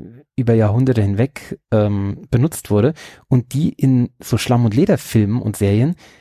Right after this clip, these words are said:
fast nicht vorkommt, was sehr zu Unrecht ist eigentlich und wo ich jetzt gemerkt hab, wie sehr ich ihn vermisst habe. Ähm, ich mein, ja, das ist so eine Waffe,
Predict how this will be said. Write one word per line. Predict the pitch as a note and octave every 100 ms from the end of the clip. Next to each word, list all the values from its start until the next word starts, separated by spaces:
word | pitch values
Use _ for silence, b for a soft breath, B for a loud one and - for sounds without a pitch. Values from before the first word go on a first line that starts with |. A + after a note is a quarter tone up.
| b
fast | - - C#3+ -
nicht | E3 - -
vorkommt, | G3 G#3+ G#2 F#2 G#2
was | B2 - - _ _ _
sehr | - A2
zu | - -
Unrecht | G3+ C#3+ -
ist | - -
eigentlich | G#2+ G2 A2 D#3+ B B B -
und | C3+ B2 - -
wo | A#2+ B2
ich | -
jetzt | C#3 - -
gemerkt | D3 A2 D3+
hab, | E3 D#3+ - -
wie | B2+ A#2
sehr | - B2
ich | - F3+
ihn | D3
vermisst | D3 F#3 - -
habe. | G#2 G2 - B B B B - -
Ähm, | B2+ B2 A#2 A#2 G#2+ _ b b b _ -
ich | A#2
mein, | C#3
ja, | B2+ B2 D#3+ A3+
das | - C#3
ist | D#3
so | F3+
eine | D#3+ B2+
Waffe, | D#3 - F#3+